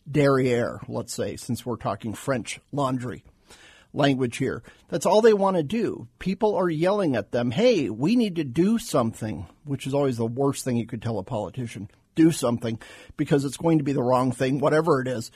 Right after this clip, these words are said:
But just again and again, they're trying to cover themselves. So if cases go up, they could say, "Look,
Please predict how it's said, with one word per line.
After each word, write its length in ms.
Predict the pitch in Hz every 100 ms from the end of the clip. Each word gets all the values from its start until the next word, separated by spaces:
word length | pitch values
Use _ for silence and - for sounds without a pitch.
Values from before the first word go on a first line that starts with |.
| - _ _ -
But 280 | 175 - _ _ _ _ -
just 260 | 233 233 -
again 380 | 165 143 170 220
and 100 | 208
again, 640 | 151 170 240 185 170 170 - _ -
they're 300 | 165 165 147
trying 240 | 202 196
to 60 | 185
cover 260 | 233 262
themselves. 560 | 196 131 - 135 135 -
So 400 | 175 156 160 156 -
if 180 | 151 -
cases 440 | 156 165 196 175
go 260 | 196 202 190
up, 300 | 143 156 -
they 120 | 139
could 160 | 127
say, 220 | 143 135 104
"Look, 500 | 127 214 220 -